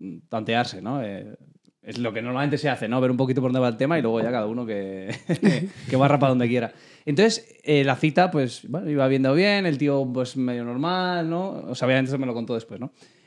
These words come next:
Eh, y llega un momento donde ella le dice, "Oye, em, voy al baño, si quieres pide otra ronda", y, y ahora salgo, "Ah, vale, ok". Entonces, eh, digamos que estábamos como Edu y yo.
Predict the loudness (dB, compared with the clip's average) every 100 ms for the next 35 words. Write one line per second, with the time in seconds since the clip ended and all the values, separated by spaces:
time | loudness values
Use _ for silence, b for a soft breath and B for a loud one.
0 | b -4 0 2 2 2 0 -2 0 2
1 | 4 2 2 2 2 2 2 4 2 2
2 | 2 2 2 2 2 2 2 4 4 6
3 | 4 4 4 4 4 2 -2 -4 -2 -2
4 | 2 2 4 4 4 2 0 -4 _ -10
5 | -8 -6 -6 -6 -6 -6 -6 -2 -2 -2
6 | -4 -2 -2 0 -2 -2 -6 B B B
7 | -2 0 0 -4 _ -2 0 0 0 0
8 | -2 0 0 0 0 -2 -2 -2 0 -2
9 | -4 -6